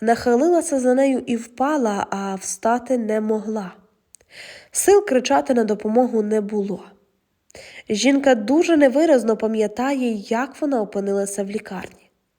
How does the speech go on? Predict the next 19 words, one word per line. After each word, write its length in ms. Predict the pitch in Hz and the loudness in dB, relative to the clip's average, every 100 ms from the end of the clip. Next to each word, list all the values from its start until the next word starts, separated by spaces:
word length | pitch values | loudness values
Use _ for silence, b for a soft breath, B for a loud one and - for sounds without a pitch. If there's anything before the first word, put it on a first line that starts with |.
| _ b b b b | _ b b b b
Так 240 | 392 - | 0 2
вона 160 | 254 226 | 2 2
провалялася 800 | - 220 214 247 285 240 240 214 | 0 0 2 4 4 2 0 -4
кілька 440 | - 262 247 220 | 0 0 0 -2
днів, 420 | 202 214 330 330 B B B B | -2 0 -2 -2 B B B B
але 200 | - 240 | 2 2
поступово 680 | 254 285 - 269 311 392 311 | 2 -2 -4 0 2 2 2
їй 220 | 247 302 | 2 2
ставало 480 | - - 226 254 262 | 2 -2 -2 0 -2
краще. 640 | 262 294 294 233 - - - _ _ _ _ _ _ _ _ - | -4 -6 -4 -6 -10 -14 -16 _ _ _ _ _ _ _ _ -4
Тільки 460 | 247 233 233 226 | -2 0 0 0
говорити 580 | 220 233 226 254 269 - | 0 0 2 4 2 -2
вона 260 | 180 185 190 | -4 -2 -2
не 100 | 196 | 0
могла, 460 | 202 196 240 262 254 B B B | -2 0 2 2 -2 B B B
а 160 | - 208 | -2 2
руки 300 | 262 311 262 | 2 4 2
та 160 | 233 | 2
ноги 480 | 214 226 247 233 220 | 2 2 2 0 -2